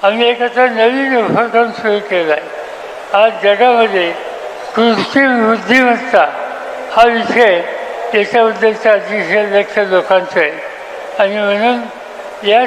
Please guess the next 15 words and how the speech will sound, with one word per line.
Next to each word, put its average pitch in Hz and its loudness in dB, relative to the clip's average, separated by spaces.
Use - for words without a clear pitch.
ठिकाणी 214 0
आर्टिफिशियल 214 0
इंटेलिजन्स 214 -4
या 226 2
संबंधीचं 226 0
पहिलं 254 4
कॉलेज 208 -2
या 220 4
ठिकाणी 214 -2
सुरू 240 0
केलं 202 6
आणि 208 0
आणखी 208 0
पुढच्या 208 -2
वर्षापासून 214 0